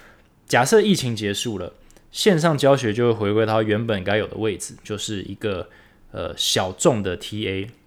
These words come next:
因为它是有很大的限制，对，至少以今，现今的科技来说，线上教学就是一个辅助，它是一个顾问型的东西，它毕竟还是少了一些一对一教练能够带给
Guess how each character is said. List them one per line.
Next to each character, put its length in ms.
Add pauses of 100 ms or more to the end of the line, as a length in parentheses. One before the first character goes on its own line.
因 140
为 60
它 180
是 140
有 100
很 220
大 180
的 140
限 320
制， 340
对， 160
至 200
少 140
以 80
今， 380
现 300
今 180
的 80
科 180
技 140
来 160
说， 240 (680)
线 200
上 160
教 160
学 180
就 140
是 220
一 80
个 340 (280)
辅 320
助， 280 (320)
它 120
是 160
一 80
个 160
顾 260
问 180
型 220
的 80
东 220
西， 320 (260)
它 100
毕 160
竟 220
还 140
是 100
少 320
了 260 (440)
一 100
些 220
一 180
对 180
一 240 (280)
教 180
练 140
能 80
够 100
带 180
给 280